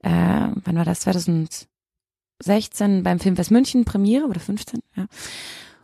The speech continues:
Und das war wirklich aufregend, weil, ähm, ja, man dann plötzlich da sitzt in diesem riesen Kinosaal und, ähm, sieht sich da und hat halt, äh, dann fällt einem ein, ah ja, klar, die Szene war ja auch noch da. Moment, die ist ja verschwunden und, äh, ja,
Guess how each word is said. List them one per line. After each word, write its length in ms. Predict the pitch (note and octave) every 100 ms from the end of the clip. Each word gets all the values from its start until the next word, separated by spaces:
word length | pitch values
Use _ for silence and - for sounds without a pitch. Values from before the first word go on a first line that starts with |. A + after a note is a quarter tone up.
| -
Und 200 | F3 F3
das 120 | -
war 140 | A#3+
wirklich 240 | C4 - -
aufregend, 680 | G#3 B3 - F3+ F3 E3+ F3+
weil, 400 | E3+ F3 E3+ - _ -
ähm, 440 | - F#3 F#3 F#3 F#3+
ja, 140 | F#3+
man 160 | F#3+ F#3+
dann 80 |
plötzlich 320 | F#3+ G#3 F#3+ -
da 280 | E3+ G#3
sitzt 200 | B3+ C4
in 60 | G#3+
diesem 160 | G3+ G3
riesen 220 | A3 A#3+
Kinosaal 720 | - G3+ A3+ G3+ G3 G#3 G#3+
und, 360 | - F#3+ F#3+ -
ähm, 460 | - F3+ F3+ F3+ -
sieht 240 | - F#3+ -
sich 180 | G#3
da 320 | - G3 A3 -
und 200 | F3+ F3+
hat 140 | F#3
halt, 360 | F#3+ F#3 F3+ -
äh, 240 | F3+ F3+ F3+ _ _ _ _
dann 100 | F3
fällt 160 | F#3+ F3
einem 100 | D#3+
ein, 220 | E3+ F#3+
ah 80 | E3+
ja, 160 | F3+
klar, 360 | E3+ - A3+ A#3+
die 80 | F3
Szene 340 | - A3 G#3
war 60 | F#3
ja 140 | E3+
auch 60 | G#3+
noch 120 | B3
da. 360 | G3+ G3 G#3+ A3 - - -
Moment, 300 | E3 F#3+ G3+
die 80 | E3+
ist 100 | -
ja 60 |
verschwunden 720 | D#3 - C4+ D#4 C4+ A#3+ A#3 G#3
und, 180 | F#3+
äh, 300 | - F#3+ F#3+
ja, 180 | F#3+ F3